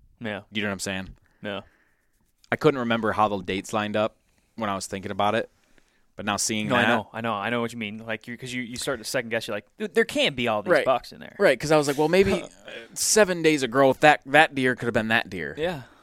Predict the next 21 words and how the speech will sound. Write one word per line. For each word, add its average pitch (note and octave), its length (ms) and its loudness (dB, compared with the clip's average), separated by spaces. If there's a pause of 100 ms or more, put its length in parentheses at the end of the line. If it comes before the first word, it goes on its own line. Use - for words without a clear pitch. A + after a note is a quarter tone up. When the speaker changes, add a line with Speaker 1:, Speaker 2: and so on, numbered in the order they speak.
(140)
Speaker 2:
But - 220 -8
tha-, C3 420 4
those C#3+ 300 4
two C3 160 2
are A2+ 40 2
not A#2+ 140 0
the G#2 80 -12
same G#2 180 -4
deer, G2 380 -2
Speaker 1:
No, A#2+ 120 -2
Speaker 2:
and A#2 100 -2
Speaker 1:
no. G2+ 60 -4
Speaker 2:
neither C3 340 4
of A2 100 0
those A2 220 0
two A2 500 -4
deer G#2 400 -4
are G#2 220 0
the F#2+ 120 -8
marsh A2+ 380 -2
line F#2 520 -6